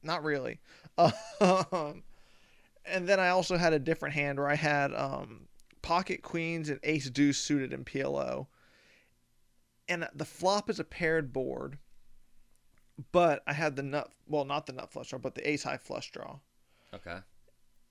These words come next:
Speaker 1: The turn brings a ten of hearts, which gives me the,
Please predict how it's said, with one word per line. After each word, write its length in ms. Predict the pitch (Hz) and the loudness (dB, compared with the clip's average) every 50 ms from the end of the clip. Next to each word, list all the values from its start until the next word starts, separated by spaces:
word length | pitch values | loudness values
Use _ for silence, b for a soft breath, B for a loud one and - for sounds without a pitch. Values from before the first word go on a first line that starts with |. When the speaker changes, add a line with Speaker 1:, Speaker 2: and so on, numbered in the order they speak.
| _ - | _ -12
Speaker 1:
The 160 | - 139 156 - | -4 -4 -4 -4
turn 580 | - - - - - 202 214 220 214 208 185 | -4 -10 -10 -6 -4 -2 -2 0 -2 -4 -4
brings 260 | 160 180 175 160 143 | -4 -4 -4 -4 -4
a 80 | 139 131 - _ | -6 -8 -8 _
ten 380 | - - - - 175 170 165 160 | -16 -12 -6 -4 -4 -4 -4 -6
of 200 | - - 135 - | -8 -8 -10 -10
hearts, 540 | - - 135 139 139 131 - - - - - | -8 -6 -4 -4 -4 -6 -10 -14 -18 -14 -10
which 280 | 143 135 - - - _ - | -10 -10 -10 -10 -18 _ -8
gives 200 | - 147 143 139 | -4 -4 -4 -4
me 160 | 147 156 156 | -6 -8 -8
the, 400 | 147 135 139 139 135 131 123 123 | -8 -6 -6 -6 -8 -8 -10 -14